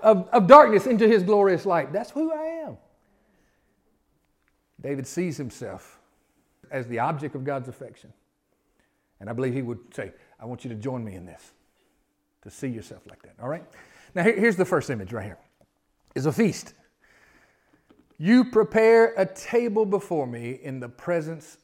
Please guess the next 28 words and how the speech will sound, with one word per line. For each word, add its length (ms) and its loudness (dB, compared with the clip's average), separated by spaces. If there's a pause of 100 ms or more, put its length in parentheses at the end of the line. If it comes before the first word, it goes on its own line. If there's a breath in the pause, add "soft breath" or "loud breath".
of 120 -10
my 280 -10
enemies," 400 -12
is 120 -12
the 80 -6
way 120 -4
he 80 -2
words 260 -4
it 60 -12
in 80 -14
verse 180 -8
number 140 -12
five. 400 -10 (380 soft breath)
It's 140 -6
a 60 0
feast. 380 -4
It's 140 -8
a 80 -4
feast 400 -4
that's 180 -10
fit 280 2
for 240 -2
a 40 -6
king 600 -6
and 160 -6
his 200 -4
royal 380 -4
family. 460 -12